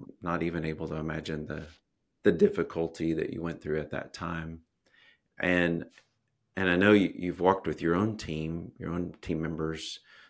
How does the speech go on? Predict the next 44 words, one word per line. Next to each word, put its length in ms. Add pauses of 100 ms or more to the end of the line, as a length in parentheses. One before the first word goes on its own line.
(100)
through 460 (840)
traumatic 480
events, 280
but 140
also 260
just 260 (200)
life 380
challenges, 600
just 280
daily 640
life. 500
And 160
one, 300
one 160
of 40
the 60
things 140
I've 120
noticed 400
about 380
you 100
is 160
you, 280 (840)
you 240
look 300
at 140
them 180
and 100
you're 120
looking 340
for 160
them 220
to 40
be 160
healthy. 480
And 160
part 280
of 160
that 180
health 460
is 420
an 140
intentionality 1000
about 380